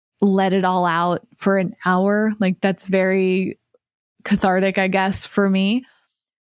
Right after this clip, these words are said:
But there's also part of me that feels a little strange about it because I'm sharing things that you probably have opinions on and feelings on, and maybe it's different. Maybe you could add things that I haven't considered before, you know?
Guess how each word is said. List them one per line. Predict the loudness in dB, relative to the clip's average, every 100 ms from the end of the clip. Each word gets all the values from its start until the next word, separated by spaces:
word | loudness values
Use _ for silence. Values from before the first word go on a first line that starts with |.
| _
But | -2
there's | 2 2
also | 2 0 -2
part | -2 0
of | 2
me | 0
that | 0 -4
feels | -2 0 0
a | 0
little | 0 0 0 0 -2 -6 _ _
strange | -6 -2 0 2
about | 0 0 0
it | 0
because | 0 -2 0
I'm | -2
sharing | -2 -2 0 0
things | 0 -2 0
that | -2
you | 0 -2
probably | -2 -2 0 -2 0 0 0
have | 0 -2
opinions | -2 -2 -2 0 -2 0
on | 0 0 0
and | -2 -2
feelings | 0 0 2 0 0
on, | 0 0 0 -2
and | -2 -4 -8 _ _
maybe | 0 2 2 0
it's | -2 -2
different. | -2 0 0 0
Maybe | 0 0 0
you | 0
could | 0 -2
add | 0 0 -2
things | 0 0 2 0 -2 -6 -2
that | 0
I | 2
haven't | 0 0 0
considered | 0 0 0 0 0 0
before, | -2 0 0 2 0 -2
you | -2 0
know? | 0 0